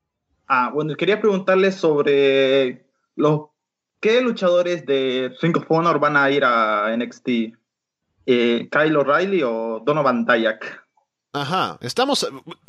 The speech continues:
Speaker 2: con Kyle O'Reilly parece que ya está casi seguro que estaría en N X T. Bueno, sabemos que va a salir de Ring of Honor. Y no me imagino otro destino que no sea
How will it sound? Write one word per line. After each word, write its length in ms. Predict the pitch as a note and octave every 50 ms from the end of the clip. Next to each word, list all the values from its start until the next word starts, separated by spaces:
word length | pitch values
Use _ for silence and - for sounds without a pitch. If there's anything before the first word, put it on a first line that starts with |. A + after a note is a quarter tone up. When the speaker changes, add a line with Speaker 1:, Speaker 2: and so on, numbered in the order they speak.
| - _
Speaker 2:
con 200 | - F3+ F3 D#3+
Kyle 220 | - B3+ C#4+ D4+
O'Reilly 440 | C4 G#3 A3+ B3 C4 C4+ B3+ C4 A#3+
parece 380 | D#3+ - E3 D3+ F3+ - G#3+ F#3
que 160 | - C#3 C3
ya 120 | D3+ E3+
está 260 | F3+ D#3+ - - D#3+ -
casi 200 | - C#3+ - D3
seguro 460 | - C3 B2+ C#3+ C#3 D3 F3+ - _ _ _ - A2+ -
que 360 | C3 A#2 A2 G#2 G#2 G2+ F#2+ -
estaría 340 | G#2+ G#2 - A#2 C3+ D3
en 60 | C#3 C#3
N 100 | C3+ B2+
X 120 | A2+ -
T. 120 | - F3
Bueno, 300 | F3 C#3+ D3+ D#3 C#3 G#2
sabemos 360 | - C#3+ C3+ E3+ A3+ G#3+ D#3+ -
que 80 | B2+
va 60 | B2
a 40 | A#2+
salir 200 | C3+ B2 C3+ C3+
de 100 | B2 A#2
Ring 140 | A2+ C3 B2
of 140 | A#2 G#2 -
Honor. 260 | G#2+ G2 G2+ A#2 - _ _ _ _ _ _ _ _ _ _ _ _ _ _ _ -
Y 140 | C#3+ D3+
no 160 | D3 D#3+ F#3 G3+
me 80 | G3 F#3+
imagino 340 | F#3 E3 - - F3+ F#3+
otro 200 | F#3+ E3 F3 F3
destino 420 | E3 D3+ - - - F#3 F#3 G3+ E3+
que 100 | D3 B2+
no 100 | C#3 C#3
sea 540 | - - D3 C3+ C3 B2 A#2+ A2+ G2 F#2+